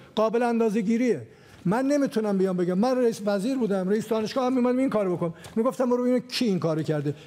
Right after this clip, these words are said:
کی گفته باید این کارو کنی، کجا این کارو کردن. این وزیر می‌خواد بگه، باید بگه کجا این حرفی که زده داره انجام می‌شه. قرار نیست با حرف من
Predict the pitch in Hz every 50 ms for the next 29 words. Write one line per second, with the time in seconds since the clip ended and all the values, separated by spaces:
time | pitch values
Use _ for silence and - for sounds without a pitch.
0 | - - - - 277 - 226 196 - - 185 180 170 165 160 165 156 156 156 147
1 | 147 143 - 151 151 147 151 - - - - - 233 247 196 277 262 233 202 -
2 | 175 156 151 135 147 143 135 123 120 123 113 110 - - - - - - - -
3 | - - - - - 185 202 214 196 180 196 190 185 175 156 196 190 185 185 165
4 | 180 185 160 156 185 185 254 254 254 262 254 254 262 233 277 277 - - - -
5 | 220 220 226 175 233 294 302 294 277 247 247 233 180 202 180 220 220 185 208 214
6 | 180 202 170 185 190 185 196 202 185 185 175 151 185 175 165 165 156 - - 147
7 | 127 - - - - - - - - 202 202 208 240 269 269 262 277 285 269 -
8 | - - 208 202 175 - 185 196 180 165 185 185 180 180 190 190 175 160 139 120